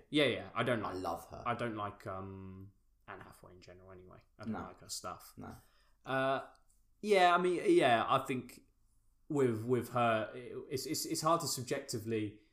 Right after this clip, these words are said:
Speaker 1: criticise her in that film when it, everything is just so bad from top to
Speaker 2: No,
Speaker 1: bottom.
Speaker 2: I will criticise her in that film. I feel like her performance is so over the top.
Speaker 1: Yeah, yeah. I
Speaker 2: And she's not, everything about the Catwoman character with regard, regards to, like,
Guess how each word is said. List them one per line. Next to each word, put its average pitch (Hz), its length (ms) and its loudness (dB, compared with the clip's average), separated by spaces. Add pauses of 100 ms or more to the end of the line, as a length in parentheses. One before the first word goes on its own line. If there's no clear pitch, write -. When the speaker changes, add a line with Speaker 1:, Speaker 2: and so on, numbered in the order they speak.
(460)
Speaker 1:
criticise 156 680 0
her 151 280 -2
in 151 80 -4
that 147 180 -8
film 151 540 -4
when 117 460 -2
it, - 200 -16
everything 135 380 -2
is 107 100 -10
just 120 180 -6
so 107 140 -2
bad 117 320 -2
from 107 160 -10
top - 300 -14
to 104 80 -12
Speaker 2:
No, 113 140 -2
Speaker 1:
bottom. 160 340 10
Speaker 2:
I - 20 8
will 190 120 10
criticise 120 420 0
her 107 60 -6
in 110 60 -4
that - 180 -8
film. 101 200 -8
I 107 100 -16
feel 131 100 2
like 113 120 2
her 113 80 -4
performance 117 500 0
is 110 160 -10
so 107 540 0
over 110 280 2
the 101 80 -6
top. - 400 -6 (300)
Speaker 1:
Yeah, 208 200 6
yeah. 120 320 4 (200)
I 165 140 6
Speaker 2:
And 151 160 2 (140)
she's 139 240 -6
not, 156 180 2 (240)
everything 170 460 6
about 127 320 6
the 117 80 -4
Catwoman 113 400 0
character 113 380 2
with 92 100 -8
regard, 95 260 -2 (100)
regards 98 340 -4
to, 95 40 -8
like, 90 160 -4